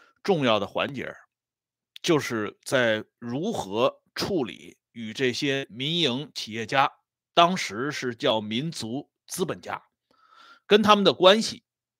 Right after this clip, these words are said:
啊，这件事儿上呢，邓小平啊，确实是没有太多的经验。因为老邓啊，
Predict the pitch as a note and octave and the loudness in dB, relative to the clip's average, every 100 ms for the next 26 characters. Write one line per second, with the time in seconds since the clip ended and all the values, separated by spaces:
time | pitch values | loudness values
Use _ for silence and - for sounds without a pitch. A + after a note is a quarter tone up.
0 | _ G#2 G#2+ - C#4+ B3+ D3 G#2+ - G#2 | _ -6 -6 -4 -2 0 0 -2 -4 -6
1 | F2+ D#2+ E2+ G2 _ _ _ _ G3 D3+ | -8 -14 -18 -20 _ _ _ _ -2 0
2 | G2 - F#2 A2 A2 - _ _ _ _ | -4 -6 -8 -4 -4 -6 _ _ _ _
3 | - G#3 D3 A#2+ D3 D3+ A2+ C3+ G2 - | 4 6 6 4 -4 -4 -2 -2 -4 -4
4 | A2+ A#2 A#2+ G2 C3+ D3 F#2+ _ _ _ | -4 -4 -6 -8 -10 -10 -10 _ _ _
5 | _ _ _ _ - G#3 G#3 F3+ D3+ F#2 | _ _ _ _ -2 2 6 6 6 2
6 | - G3 D3 F#2+ | 6 6 6 -6